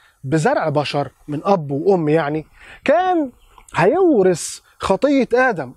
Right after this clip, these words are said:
طبيعته الفاسدة، وبكده ما ينفعش يفدي الإنسان،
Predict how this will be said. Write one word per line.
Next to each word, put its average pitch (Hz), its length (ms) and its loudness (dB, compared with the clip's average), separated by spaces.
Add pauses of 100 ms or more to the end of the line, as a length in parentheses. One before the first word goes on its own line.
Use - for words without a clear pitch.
(420)
طبيعته - 340 0
الفاسدة، 190 460 -4 (580)
وبكده 190 520 0 (200)
ما 180 100 2
ينفعش 214 520 -2 (200)
يفدي 196 300 0
الإنسان، 208 500 -2